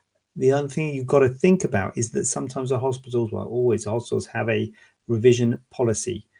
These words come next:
So depending on, you know, it can either be six months or a year or two years of how long they will cover you for revision surgery, i e you don't char-, charge for it. So just be aware of that, 'cause if it's, like, six months and you wait eight months and they say, "Oh, yeah, okay, I'll do a revision now."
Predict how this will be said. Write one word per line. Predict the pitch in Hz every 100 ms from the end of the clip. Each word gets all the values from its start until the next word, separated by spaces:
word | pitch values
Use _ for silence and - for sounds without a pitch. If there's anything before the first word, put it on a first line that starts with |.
| _ _
So | - 120
depending | 104 110 135 131
on, | 123 120 113 113
you | 120
know, | 107
it | 107
can | 110
either | 101
be | 101
six | 101 - 127
months | - 127 120
or | -
a | 101
year | 107 120 120
or | 110
two | - -
years | 117 113 113 107 - _ _
of | 117
how | - -
long | 131 120 117
they | 113
will | 110 117 - _ _
cover | - 139 123
you | 104 104
for | -
revision | 113 110 104 107
surgery, | - 120 107 98 98
i | 107
e |
you | 98 104
don't | 104 113
char-, | - 113
charge | 113 - 113
for | -
it. | - _ -
So | - -
just | 135 135
be | 139
aware | 123 139 143 127
of | 101
that, | 101 104 -
'cause | 127
if | 135
it's, | 135
like, | 131 120
six | - 120 -
months | 127 107 -
and | 113
you |
wait | 113 110 -
eight | 127 127
months | 113 110 - - - - -
and | -
they | 117
say, | 107 135
"Oh, | 151 156 139
yeah, | 135 143 143
okay, | 143 117
I'll | 117
do | 127
a | 123
revision | 120 131 120
now." | 107 104 104